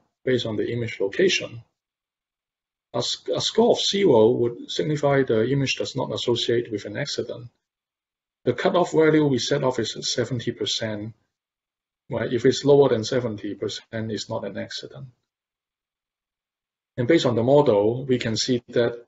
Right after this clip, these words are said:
the prediction could reach ninety-seven percent accuracy. So, uh, the last piece we want to go cover is the real-time telematic.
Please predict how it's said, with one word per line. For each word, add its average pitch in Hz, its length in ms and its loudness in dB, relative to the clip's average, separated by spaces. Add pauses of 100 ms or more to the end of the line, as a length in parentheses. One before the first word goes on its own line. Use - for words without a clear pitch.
the 104 340 -2
prediction 120 500 -4
could 107 180 -4
reach 113 360 -4
ninety-seven 120 640 -2
percent 107 300 -4
accuracy. - 580 -6 (3500)
So, 147 320 8
uh, - 100 0 (280)
the 139 140 6
last 220 340 6
piece 202 300 -2
we 160 100 2
want 151 180 2
to 131 80 4
go - 200 0
cover 156 340 -2
is 120 140 -4
the 117 100 -2
real-time 135 600 -2
telematic. 123 500 -6